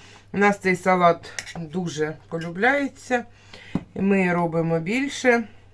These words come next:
і їмо не один раз, а пару днів.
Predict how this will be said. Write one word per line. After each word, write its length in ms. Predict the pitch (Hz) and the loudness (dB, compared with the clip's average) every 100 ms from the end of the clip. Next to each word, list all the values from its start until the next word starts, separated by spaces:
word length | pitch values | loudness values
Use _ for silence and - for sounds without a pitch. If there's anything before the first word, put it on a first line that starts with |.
| - | -10
і 240 | 196 220 | -6 -4
їмо 400 | 185 175 175 220 - - - - - - | -2 -2 0 -2 -6 -20 -20 -20 -20 -2
не 280 | 196 190 180 | 6 6 6
один 320 | 165 220 262 | 4 4 6
раз, 280 | 269 277 269 - | 6 4 2 0
а 360 | 185 196 240 233 - - - - | 4 4 0 -4 -18 -20 -12 0
пару 300 | 190 208 208 | 2 2 -2
днів. 360 | 151 143 139 | -6 -6 -8